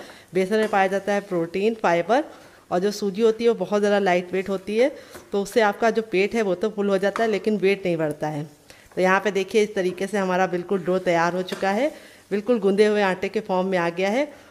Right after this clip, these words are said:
और आपको, आपको चेक करने का तरीका बताएंगे। इस तरीके से आप लीजिए और इसको गोला बना के देखिए।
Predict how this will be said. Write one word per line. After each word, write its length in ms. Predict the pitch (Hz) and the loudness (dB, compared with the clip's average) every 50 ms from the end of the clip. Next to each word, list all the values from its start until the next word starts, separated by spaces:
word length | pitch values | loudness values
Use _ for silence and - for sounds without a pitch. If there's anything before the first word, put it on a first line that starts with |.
| - _ - | -14 _ -2
और 100 | 180 196 | 0 2
आपको, 280 | 202 208 202 - 214 | 2 0 0 -2 -2
आपको 320 | 214 208 202 202 - 247 254 | 0 0 -2 -2 -2 -2 -2
चेक 240 | - - 220 196 196 | -2 -2 -6 -4 -2
करने 220 | 202 196 202 202 | 0 0 0 0
का 120 | 196 208 202 | 0 -2 -2
तरीका 340 | 202 190 170 175 170 196 185 | -2 -2 -4 -2 -2 -2 -2
बताएंगे। 400 | 185 180 190 190 190 196 214 208 | -2 0 0 0 0 0 0 -2
इस 120 | 202 208 | -2 -2
तरीके 300 | - 185 175 175 - 196 | -2 -2 -2 -2 -4 -4
से 120 | 185 - 196 | -2 -2 -2
आप 160 | 185 175 170 | -2 -2 -2
लीजिए 440 | 170 170 165 165 196 220 254 311 - - - - - - _ _ _ _ _ _ _ _ _ _ _ _ _ _ _ _ _ _ _ _ _ _ _ _ _ - | -4 -6 -4 -2 0 0 0 0 -2 -8 -18 -20 -20 -20 _ _ _ _ _ _ _ _ _ _ _ _ _ _ _ _ _ _ _ _ _ _ _ _ _ -2
और 160 | 170 180 185 | 0 0 0
इसको 340 | 190 185 - - 254 277 269 - - | -2 -4 -2 0 2 2 2 0 -4
गोला 260 | 165 185 196 196 196 185 | -2 2 2 4 4 4
बना 200 | 180 180 170 170 | 2 2 0 -2
के 140 | - 175 156 | -2 -4 -4
देखिए। 420 | 160 151 - - - 147 143 143 | -6 -6 -10 -10 -12 -10 -10 -10